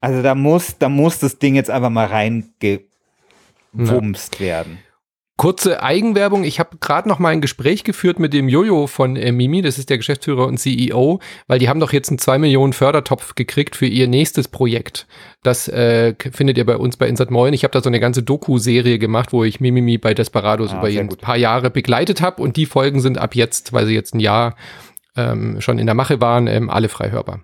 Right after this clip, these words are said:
Speaker 2: Also
Speaker 1: Und
Speaker 2: wenn
Speaker 1: sie
Speaker 2: euch
Speaker 1: sind,
Speaker 2: die
Speaker 1: und das
Speaker 2: Geschichte
Speaker 1: muss man
Speaker 2: von
Speaker 1: auch
Speaker 2: Mimimi
Speaker 1: sagen,
Speaker 2: interessiert.
Speaker 1: und man muss sagen, es sind halt echt saunette Jungs. Also
Speaker 2: Ja, total.
Speaker 1: wirklich, also es sind so, so, so Jungs,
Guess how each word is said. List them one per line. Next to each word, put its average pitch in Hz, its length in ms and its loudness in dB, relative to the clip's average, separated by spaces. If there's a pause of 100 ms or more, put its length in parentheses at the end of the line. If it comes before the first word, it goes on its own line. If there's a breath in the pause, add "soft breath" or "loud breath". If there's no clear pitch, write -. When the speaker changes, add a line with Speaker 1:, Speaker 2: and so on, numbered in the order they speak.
Speaker 2:
Also - 140 -2
Speaker 1:
Und 175 80 2
Speaker 2:
wenn - 80 0
Speaker 1:
sie 180 60 2
Speaker 2:
euch 147 40 2
Speaker 1:
sind, 165 120 2
Speaker 2:
die - 20 -2
Speaker 1:
und 113 80 -4
das 180 60 4 (160)
Speaker 2:
Geschichte - 80 0
Speaker 1:
muss 202 80 -2
man 202 100 0
Speaker 2:
von - 20 0
Speaker 1:
auch 127 60 0
Speaker 2:
Mimimi 139 220 2
Speaker 1:
sagen, - 100 0
Speaker 2:
interessiert. 123 520 -4 (280)
Speaker 1:
und 185 240 -2
man 175 120 0
muss 175 160 -4
sagen, 151 200 -2
es 135 100 -14
sind 151 180 -2
halt 135 220 -2
echt - 240 -8
saunette 127 600 -2
Jungs. 92 520 -6 (320)
Also 120 340 2
Speaker 2:
Ja, 117 140 2 (100)
total. 113 260 -2
Speaker 1:
wirklich, 151 520 0
also 131 160 -2
es 123 100 -6
sind 170 160 -2
so, 139 220 2
so, 127 360 -2
so 131 140 -4
Jungs, 185 500 0